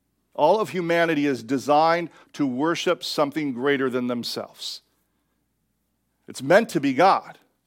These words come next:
But if it's not God, we're gonna worship something else. We may worship our careers or our families or our beauty. When,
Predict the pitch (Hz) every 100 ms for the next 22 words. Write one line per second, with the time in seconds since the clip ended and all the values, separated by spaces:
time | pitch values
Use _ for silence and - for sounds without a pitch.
0 | _ _ _ _ _ - 160 170 147 143
1 | 185 220 190 196 233 208 190 208 196 180
2 | 196 - 208 - 196 175 196 202 185 -
3 | - - - - _ _ _ _ _ _
4 | - 143 180 175 185 175 196 185 175 -
5 | 170 175 147 113 - - - _ _ -
6 | 139 151 135 - 170 165 151 120 - -
7 | - _ _ _ _ - 139 156 156 131
8 | 147 185 156 139 147